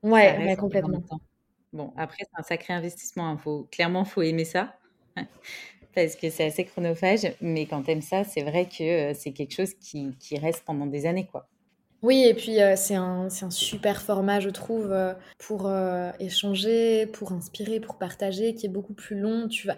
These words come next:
Speaker 1: moi, je déteste les, euh, <laughs> les small talk. Même quand je rencontre des gens, j'aime, j'aime bien, euh, avoir des conversations, euh,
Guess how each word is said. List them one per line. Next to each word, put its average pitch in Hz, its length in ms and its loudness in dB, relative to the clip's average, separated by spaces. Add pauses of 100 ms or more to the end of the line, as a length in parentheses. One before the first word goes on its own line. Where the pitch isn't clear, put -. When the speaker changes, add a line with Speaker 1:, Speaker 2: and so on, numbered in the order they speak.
(240)
Speaker 1:
moi, 214 80 2
je 208 60 2
déteste 214 460 0
les, 185 220 2
euh, 170 160 2 (260)
<laughs> 180 140 -6
les 185 80 -4
small 196 460 0
talk. 214 420 0 (560)
Même 220 160 4
quand 226 140 2
je 180 60 2
rencontre 190 360 0
des 180 140 2
gens, 208 220 2 (160)
j'aime, 180 300 0 (180)
j'aime 185 240 0
bien, 220 380 2
euh, 180 180 4 (380)
avoir 185 340 -2
des 180 120 -4
conversations, 190 840 -2
euh, 175 220 0